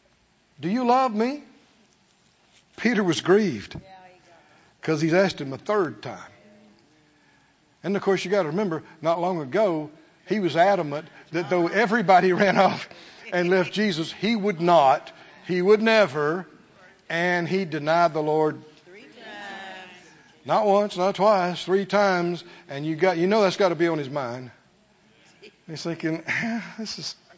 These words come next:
Speaker 1: three." Uh, <laughs> he said, "Lord," this is a good answer too.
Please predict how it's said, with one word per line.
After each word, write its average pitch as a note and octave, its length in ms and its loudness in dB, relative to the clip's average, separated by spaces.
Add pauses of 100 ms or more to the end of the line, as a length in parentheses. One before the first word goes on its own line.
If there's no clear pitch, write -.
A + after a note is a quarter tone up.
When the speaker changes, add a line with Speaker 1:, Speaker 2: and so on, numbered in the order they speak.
(180)
Speaker 1:
three." B2 480 -12 (880)
Uh, F3+ 320 6 (1120)
<laughs> - 60 -2 (3250)
he A#3 220 4
said, A3 240 2
"Lord," A#3+ 420 4 (1200)
this E3 220 -8
is C3+ 60 -10
a B2 40 -12
good C3+ 240 -6
answer C3 300 -12
too. A#2+ 240 -18